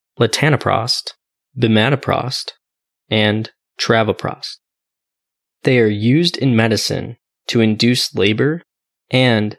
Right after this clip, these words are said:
as abortifacients. Aspirin is an irreversible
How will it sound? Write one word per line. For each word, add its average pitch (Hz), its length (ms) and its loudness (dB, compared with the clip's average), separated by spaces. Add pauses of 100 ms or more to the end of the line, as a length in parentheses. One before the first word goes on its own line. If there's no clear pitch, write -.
(120)
as 113 180 0
abortifacients. 107 1200 -2 (600)
Aspirin 104 640 -2 (220)
is 107 160 0
an 101 140 0 (120)
irreversible 117 1000 2